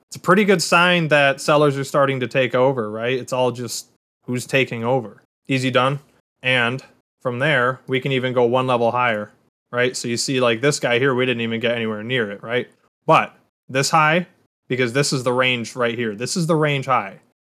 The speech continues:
right here at f-, about forty-five thousand. We attempted the candle body close. Nope. Perfect, right? You know,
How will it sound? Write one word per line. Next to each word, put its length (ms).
right 160
here 280
at 120
f-, 180
about 240
forty-five 500
thousand. 460
We 140
attempted 500
the 80
candle 380
body 260
close. 600
Nope. 300
Perfect, 520
right? 280
You 120
know, 340